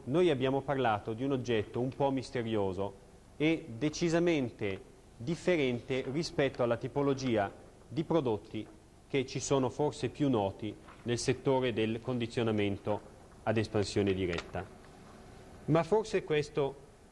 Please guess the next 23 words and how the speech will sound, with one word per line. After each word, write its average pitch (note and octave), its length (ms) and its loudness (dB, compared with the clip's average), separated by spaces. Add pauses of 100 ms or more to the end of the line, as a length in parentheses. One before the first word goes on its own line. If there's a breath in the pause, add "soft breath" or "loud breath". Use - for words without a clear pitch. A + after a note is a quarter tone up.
(240)
che C3+ 180 4 (160)
possiamo D#3 360 2
mostrare A2 640 2
ci - 140 -10
permette B2 500 0
di A2 100 -6
capire A#2 400 0
meglio G#2 480 2 (640)
il A2+ 120 -2
problema. F#2 560 0 (2500)
In D3+ 120 6
un A3 120 6
sistema G3 560 2
con A#2+ 240 -2
compressore C#3 640 0
elettrico G#2 800 -2 (420)
noi F3+ 240 4
ci C#3+ 160 -6
troviamo C#3 400 0
ad C3 80 2
avere G#2+ 560 0
un G#2+ 160 -4
motore E3 580 0